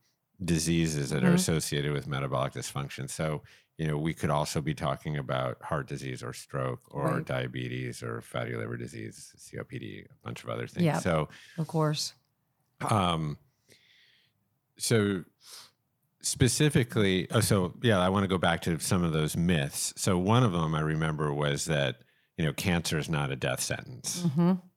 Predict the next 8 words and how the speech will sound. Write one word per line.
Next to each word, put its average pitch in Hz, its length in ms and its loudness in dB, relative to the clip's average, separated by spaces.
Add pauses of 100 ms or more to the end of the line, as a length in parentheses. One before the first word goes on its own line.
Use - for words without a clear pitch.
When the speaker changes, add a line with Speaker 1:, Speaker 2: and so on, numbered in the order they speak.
Speaker 1:
right? 90 340 0 (160)
Speaker 2:
Right. 226 400 4 (500)
Speaker 1:
And 85 580 2 (260)
maybe 98 440 2
Mark 95 320 0
felt 98 340 0
as 82 180 0
it, 71 120 -6